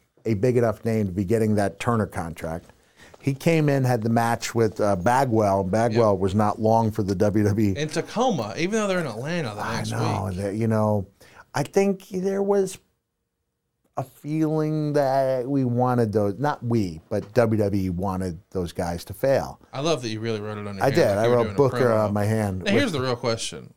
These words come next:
Speaker 2: Why exactly do you have your wife's makeup pen in your fanny pack?
Speaker 1: I don't know. I don't know.
Speaker 2: Do you even know what all's in there?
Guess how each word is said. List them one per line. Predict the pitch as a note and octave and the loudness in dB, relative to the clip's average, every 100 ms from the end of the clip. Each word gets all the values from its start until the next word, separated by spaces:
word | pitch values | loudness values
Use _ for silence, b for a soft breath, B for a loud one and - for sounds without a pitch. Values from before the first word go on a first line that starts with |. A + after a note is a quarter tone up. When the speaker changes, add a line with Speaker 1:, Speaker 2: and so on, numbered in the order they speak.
| _ | _
Speaker 2:
Why | A3 G4 G4 | -12 -10 -10
exactly | E4+ D#4+ D#4 D4 B3 | -10 -10 -8 -8 -8
do | A3+ | -6
you | |
have | G#3+ A3 | -6 -6
your | G#3 | -6
wife's | G3 G3 - | -4 -6 -6
makeup | E3 F3+ D3 | -8 -8 -10
pen | - F3 E3 | -8 -8 -8
in | D3+ | -8
your | C3+ B2 C3 - | -10 -10 -14 -16
fanny | C#3 D3 | -14 -12
pack? | D3+ C3+ - _ _ _ _ _ _ - | -14 -14 -18 _ _ _ _ _ _ -20
Speaker 1:
I | - | -20
don't | F2 - | -20 -20
know. | D2 - - - - _ _ _ _ _ _ _ _ _ - | -20 -20 -20 -20 -20 _ _ _ _ _ _ _ _ _ -16
I | E2+ D2+ - | -16 -14 -12
don't | F2 F2 - _ E2+ | -10 -10 -14 _ -18
know. | E2 C2 C2 - _ _ _ _ _ _ _ | -14 -14 -16 -20 _ _ _ _ _ _ _
Speaker 2:
Do | B2 A#2 | -16 -10
you | D#3+ F#3+ | -6 -6
even | F3 C#3+ G#2 | -6 -8 -8
know | A2 F3+ | -6 -6
what | A3 | -6
all's | C4 B3 | -8 -10
in | C4+ | -10
there? | C#4+ D4 | -14 -16